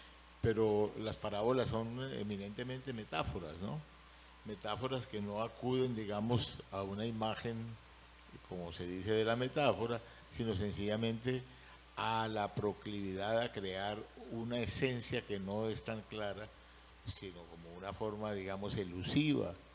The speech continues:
como tiene todas las parábolas. Y hice un librito, sí, uno, una serie de poemas más bien,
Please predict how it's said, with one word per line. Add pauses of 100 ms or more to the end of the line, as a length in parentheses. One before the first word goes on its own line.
(200)
como
tiene
todas
las
parábolas. (760)
Y
hice
un
librito,
sí,
uno,
una
serie
de
poemas
más
bien,